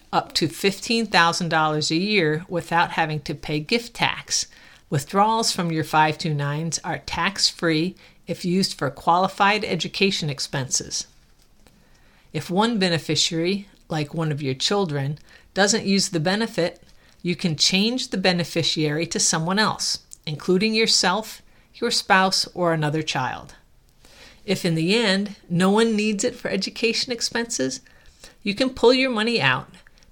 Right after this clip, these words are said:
but you will have to pay tax on it then and a ten percent penalty. You can use a five two nine account to pay for college in any state,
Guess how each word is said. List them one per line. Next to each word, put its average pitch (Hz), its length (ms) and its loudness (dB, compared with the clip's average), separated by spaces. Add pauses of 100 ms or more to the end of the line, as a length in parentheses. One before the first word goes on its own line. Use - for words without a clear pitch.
but 180 140 2
you 185 140 4
will 208 260 2
have 214 220 0
to 233 100 0
pay 233 220 -2
tax 196 440 -2
on 180 180 0
it - 140 -8
then 170 360 -2 (120)
and 160 340 -2
a - 100 -4
ten 156 240 -4
percent 143 440 -4
penalty. - 520 -10 (1500)
You 190 100 0
can 185 240 4
use 262 300 2
a 294 100 0
five 202 340 2
two 202 140 0
nine 170 240 0
account 160 440 -2
to 156 100 -10
pay 180 320 0
for 180 220 -6
college 151 480 0
in 147 220 -4
any 170 220 -2
state, 151 500 0